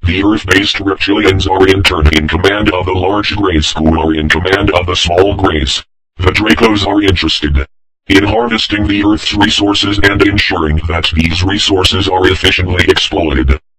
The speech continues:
It is rumored that the Draco reptilian species are involved in controlling human beings who hold high office and therefore controlling institutions and financial systems. What do they eat?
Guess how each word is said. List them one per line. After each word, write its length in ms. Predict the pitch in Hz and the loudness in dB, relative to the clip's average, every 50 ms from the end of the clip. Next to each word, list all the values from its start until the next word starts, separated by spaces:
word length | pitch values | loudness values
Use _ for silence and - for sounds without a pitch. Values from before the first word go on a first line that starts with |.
| _ _ - | _ _ -2
It 200 | 95 - 80 87 | 0 0 0 0
is 180 | 90 90 95 | -2 -2 0
rumored 400 | 98 104 107 113 226 117 107 101 | 0 0 2 2 2 2 0 0
that 220 | 101 101 104 - - | 0 0 -2 -2 -2
the 120 | 101 101 98 | -2 -2 -2
Draco 420 | - 101 101 101 - 104 98 98 | 2 2 2 2 2 2 0 2
reptilian 580 | 101 101 98 - - 101 107 113 107 98 98 98 | 2 0 -2 -2 -2 -2 -2 -2 -2 -2 -2 -2
species 640 | - - - 95 101 104 - - 98 98 98 98 98 | -2 -2 -2 -2 -4 -2 -2 -2 -2 -2 -4 -2 -2
are 220 | 98 98 98 98 | 0 0 0 0
involved 480 | 98 98 98 95 101 104 104 104 98 98 | 0 -2 0 0 0 0 0 0 0 0
in 140 | 101 98 | 0 -2
controlling 580 | 95 - - 92 - 92 92 98 101 98 95 95 | -2 -2 -4 -2 -2 -2 0 2 2 2 0 0
human 380 | 95 95 95 98 101 95 95 95 | 0 0 0 -2 -2 0 0 0
beings 360 | 95 95 92 95 95 95 - | 0 -2 -2 -2 -2 -2 -2
who 160 | - 95 95 | -2 -2 -2
hold 280 | 95 90 95 98 107 - | 0 0 0 0 0 -2
high 260 | - - 95 95 98 | -2 -2 0 0 0
office 380 | 101 104 101 - 98 - - | 0 -2 -2 -2 -2 -2 -2
and 180 | 95 95 92 92 | -2 0 0 0
therefore 460 | 92 92 98 101 - - 92 92 90 | 0 0 0 -2 -2 -2 -4 -4 -2
controlling 580 | 92 92 90 - - 90 87 95 95 90 92 90 | -2 -4 -4 -4 -4 -2 0 0 0 0 0 0
institutions 800 | 87 90 92 92 - - 90 85 - 90 95 - 95 92 90 90 | 0 0 0 -2 -2 -2 -2 -4 -4 -4 -2 -2 -2 -2 0 0
and 260 | 87 90 90 90 78 - | 0 0 0 -2 -2 2
financial 480 | - 90 - 92 95 92 - 92 90 | 2 2 2 2 0 0 -2 -2 -2
systems. 640 | 87 - - 80 71 - 67 67 67 67 - - - - _ _ _ _ _ - | -2 -2 -2 -2 -2 -4 -4 -4 -2 -2 0 -2 -2 -6 _ _ _ _ _ -4
What 300 | 80 80 78 78 80 - - 80 | 0 2 2 2 0 0 -2 0
do 160 | 80 78 78 | 2 2 2
they 220 | 82 80 - 87 | 2 0 0 0
eat? 280 | 82 78 - - - | -2 -2 -2 -2 -4